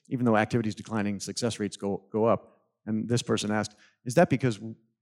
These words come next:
know, companies have realized they should stop hunting for elephants? You know, there's no need for that anymore." Um, and my answer was,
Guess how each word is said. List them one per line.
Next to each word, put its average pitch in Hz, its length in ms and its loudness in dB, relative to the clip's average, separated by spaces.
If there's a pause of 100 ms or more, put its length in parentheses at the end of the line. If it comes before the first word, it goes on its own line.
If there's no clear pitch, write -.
(380)
know, 104 60 0
companies 160 460 2
have 110 260 0
realized 107 360 4
they 113 80 2
should - 180 -4
stop - 340 0
hunting 110 380 -4
for - 140 -6
elephants? - 540 -4 (380)
You 101 80 -10
know, 90 60 -6
there's 101 200 -2
no 104 140 -2
need 107 240 -4
for 101 120 -2
that 85 200 -2
anymore." 71 460 -12 (520)
Um, 87 420 -8 (180)
and 107 100 -4
my 104 120 0
answer 107 300 -2
was, 98 300 -2